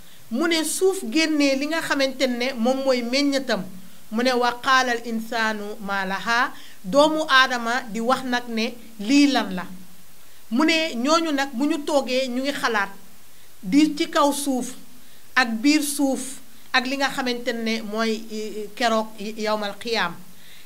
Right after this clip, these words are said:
Di ci xalaat naan suuf si ni mu tàllaloo, onkul, ma ciy dóor samay dàll, du onk, ma ciy bay,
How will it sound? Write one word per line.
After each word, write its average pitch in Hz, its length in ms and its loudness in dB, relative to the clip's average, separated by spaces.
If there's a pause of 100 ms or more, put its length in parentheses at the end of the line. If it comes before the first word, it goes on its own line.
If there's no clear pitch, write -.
Di 240 120 -4
ci 285 120 -2
xalaat 226 380 0
naan 226 200 0
suuf 285 200 -2
si 269 140 -4
ni 233 100 -2
mu 254 120 0
tàllaloo, 214 640 0 (680)
onkul, 285 500 4 (260)
ma 226 140 2
ciy 277 220 4
dóor 262 240 4
samay 233 340 0
dàll, 202 380 -2 (360)
du 190 200 -2
onk, 202 240 -2 (420)
ma 220 140 -2
ciy 233 260 -2
bay, 202 300 0